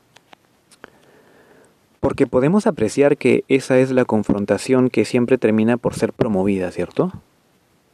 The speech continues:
Para eliminar la alternativa de, de la clase O N P, el esquema de tipo pensionario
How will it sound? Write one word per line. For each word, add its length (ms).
Para 200
eliminar 540
la 180
alternativa 920
de, 220
de 300
la 400
clase 460
O 180
N 160
P, 220
el 140
esquema 440
de 140
tipo 260
pensionario 760